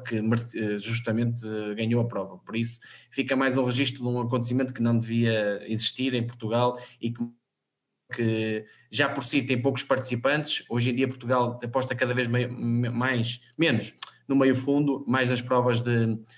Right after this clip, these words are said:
saltos e corridas, onde tem conquistado mais medalhas e melhores,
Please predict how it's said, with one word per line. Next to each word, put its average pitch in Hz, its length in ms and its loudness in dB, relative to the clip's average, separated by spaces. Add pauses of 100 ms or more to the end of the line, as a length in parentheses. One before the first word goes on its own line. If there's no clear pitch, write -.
(120)
saltos - 640 0 (580)
e 123 80 2
corridas, 131 640 2
onde 110 640 2
tem 113 180 2
conquistado 113 480 -2 (260)
mais 110 300 0
medalhas 110 440 2
e 110 40 -2
melhores, 113 460 0